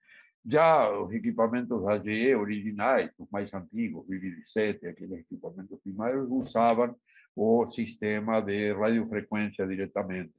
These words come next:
né, o, o block matching, porque era mais rápido, né? Você pode ver, e como que você descobre se ele tem, usa um ou outro? É fácil, você olha para o frame rate do equipamento.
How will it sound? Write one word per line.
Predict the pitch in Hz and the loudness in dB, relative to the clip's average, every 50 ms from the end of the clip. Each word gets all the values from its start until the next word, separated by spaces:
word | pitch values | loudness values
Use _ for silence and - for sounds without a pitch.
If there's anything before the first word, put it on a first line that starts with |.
| 101 - - | -20 -14 -8
né, | 90 95 92 | -4 -2 -2
o, | 85 82 80 78 - - - _ _ _ _ | -2 -4 -6 -8 -10 -12 -16 _ _ _ _
o | 82 85 82 80 | -10 -8 -8 -6
block | 82 98 110 110 110 113 | -2 -2 0 0 0 -2
matching, | 110 101 95 - - - 95 - _ _ _ _ _ _ _ - - - - _ _ | -2 -2 -2 -4 -6 -12 -20 -20 _ _ _ _ _ _ _ -20 -20 -20 -20 _ _
porque | - 151 - - 170 | -6 -4 -2 2 4
era | 170 170 | 4 4
mais | 160 165 160 131 | 6 6 4 6
rápido, | 147 156 151 - - - 80 - - | 6 6 6 4 2 -4 -14 -12 -10
né? | 101 113 120 | -8 -6 -6
Você | 117 107 113 123 120 | -8 -6 -6 -6 -6
pode | 120 - 127 135 131 123 120 | -4 0 0 2 2 2 2
ver, | 107 113 127 143 139 | 2 2 2 2 0
e | 127 | 0
como | 127 170 170 180 170 | -2 -2 -4 -4 -4
que | 165 | -2
você | 160 156 147 - - 147 | -2 -2 -2 -2 -2 -2
descobre | 143 135 - - - 151 156 147 120 107 101 95 - _ | -2 -2 -4 0 2 4 4 4 4 2 -2 -6 -6 _
se | 107 | -4
ele | 104 107 110 110 101 | -4 -2 -2 -2 -4
tem, | - - 107 104 104 95 92 - _ - - _ - | -4 -4 -4 -4 -4 -4 -8 -12 _ -20 -20 _ -2
usa | 120 127 120 - 131 127 | -2 -2 0 2 2 2
um | 123 127 135 | 2 2 0
ou | 139 127 | 2 2
outro? | 113 104 92 - - 82 - - _ | 2 2 0 -2 -6 -12 -16 -12 _
É | 123 | -10
fácil, | 117 - 156 151 147 131 - 98 87 | -4 2 2 4 4 2 0 -6 -10
você | 87 98 101 - 120 | -10 -10 -6 -4 -2
olha | 117 117 123 127 127 127 117 | 0 0 2 2 2 0 0
para | - - 107 110 | 0 0 -2 -4
o | 107 | -4
frame | - 139 139 143 120 | -4 -4 -4 -2 0
rate | 113 107 110 113 113 | 0 0 0 0 -2
do | - 110 | -4 -6
equipamento. | 107 104 120 - 123 123 120 107 85 87 | -6 -6 -4 -4 -2 -2 -2 -4 -6 -8